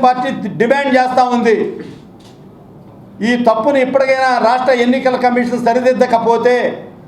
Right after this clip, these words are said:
మేము దీన్ని న్యాయస్థానంలో తేల్చుకుంటామని చెప్పేసి తెలియజేస్తా ఉన్నాం. అలానే ఇవాళ చిలకలూరిపేట నుంచి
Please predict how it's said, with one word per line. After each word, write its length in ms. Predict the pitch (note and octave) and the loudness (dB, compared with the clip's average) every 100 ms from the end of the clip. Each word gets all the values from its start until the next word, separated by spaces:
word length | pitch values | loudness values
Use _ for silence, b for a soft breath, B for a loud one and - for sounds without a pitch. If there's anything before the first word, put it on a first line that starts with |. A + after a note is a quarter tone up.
| - - - - - - - - - - D3 | -20 -20 -20 -20 -20 -20 -20 -20 -20 -10 -2
మేము 180 | A3 C4+ B3+ | 0 0 0
దీన్ని 240 | B3+ A#3+ G#3 | 0 2 2
న్యాయస్థానంలో 800 | G#3 C4+ C4+ C4+ B3+ B3 B3 B3 A3 - - - - - - - - | 2 0 0 0 0 2 0 0 0 -4 -8 -16 -20 -20 -20 -6 2
తేల్చుకుంటామని 800 | A3 C#4+ C#4 B3+ B3+ B3+ B3 A#3+ | 2 2 0 0 2 2 2 0
చెప్పేసి 400 | A#3+ A#3+ A#3 B3 A#3+ G#3 - - - - - - - | 0 0 0 0 0 0 -4 -12 -20 -20 -20 -10 -4
తెలియజేస్తా 580 | G3+ C4+ B3+ B3 A#3+ A#3+ A#3 | 0 2 2 2 2 2 2
ఉన్నాం. 240 | A3 A3 F#3 - - - - - - - - - - - | 2 0 -2 -8 -16 -20 -20 -20 -20 -20 -20 -20 -8 -2
అలానే 360 | G3+ C4+ C#4 C#4+ B3+ - - - - - - - - - - - D#3 | 0 0 -2 -2 -4 -8 -14 -20 -20 -20 -20 -20 -20 -20 -20 -10 -2
ఇవాళ 240 | G#3 C4+ C#4 B3+ - - - - - - | 0 2 2 0 -4 -10 -20 -20 -8 -2
చిలకలూరిపేట 760 | A3+ C4+ C#4 C#4 C#4 C4+ C4 C4 B3+ | 0 0 0 0 0 0 0 0 0
నుంచి 240 | B3 C4+ | 0 0